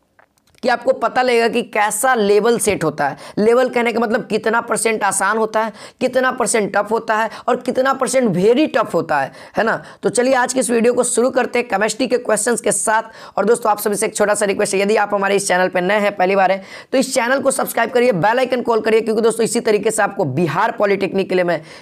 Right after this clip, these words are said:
इंपॉर्टेंट क्वेश्चंस प्रोवाइड करवाता रहूँगा। यहाँ पे देखिए दोस्तों, पहला क्वेश्चन,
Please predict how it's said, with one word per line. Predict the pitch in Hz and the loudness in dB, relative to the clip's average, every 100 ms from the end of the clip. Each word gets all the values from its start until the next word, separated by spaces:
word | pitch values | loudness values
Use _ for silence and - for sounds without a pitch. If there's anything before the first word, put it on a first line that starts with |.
| - | -4
इंपॉर्टेंट | 180 185 190 175 | -2 0 0 0
क्वेश्चंस | 175 170 175 160 | 0 0 -2 -4
प्रोवाइड | - 156 156 151 | -2 0 0 0
करवाता | 151 143 143 147 | 2 2 0 0
रहूँगा। | 143 135 135 - - - | 0 -2 -4 -6 -14 -2
यहाँ | 190 208 | 0 2
पे | 226 226 | 0 0
देखिए | 226 226 | 2 2
दोस्तों, | 226 240 | 0 -2
पहला | 240 214 214 233 | -2 0 2 0
क्वेश्चन, | 220 214 - 190 | 2 0 0 -4